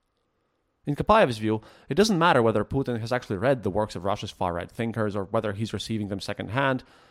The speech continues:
The effect is kinda clear. Putin and the Kremlin's ideologues are systematically using these ideas and passing them off as their own.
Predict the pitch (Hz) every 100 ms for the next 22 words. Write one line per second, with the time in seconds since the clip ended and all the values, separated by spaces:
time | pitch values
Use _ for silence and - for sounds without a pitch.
0 | _ _ 160 202 - - 143 143 127 -
1 | _ _ _ _ _ _ _ - 190 214
2 | 190 175 139 127 - 165 147 131 156 143
3 | 117 113 113 113 104 151 131 147 127 113
4 | 113 110 107 104 104 107 127 117 110 113
5 | 110 117 107 98 92 104 107 117 90